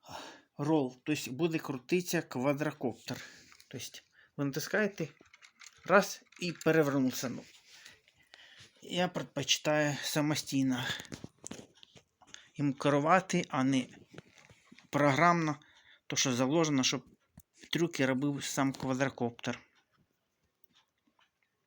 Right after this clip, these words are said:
І так, ось такий пульт керування.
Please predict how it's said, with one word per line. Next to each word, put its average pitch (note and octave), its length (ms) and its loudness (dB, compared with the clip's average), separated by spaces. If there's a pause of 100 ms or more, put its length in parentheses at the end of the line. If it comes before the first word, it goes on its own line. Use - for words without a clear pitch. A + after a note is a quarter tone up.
(1600)
І E3+ 140 -2
так, C#3+ 460 0 (320)
ось E3 240 -6
такий E3+ 560 -6 (200)
пульт F3 340 -6 (220)
керування. B2+ 880 2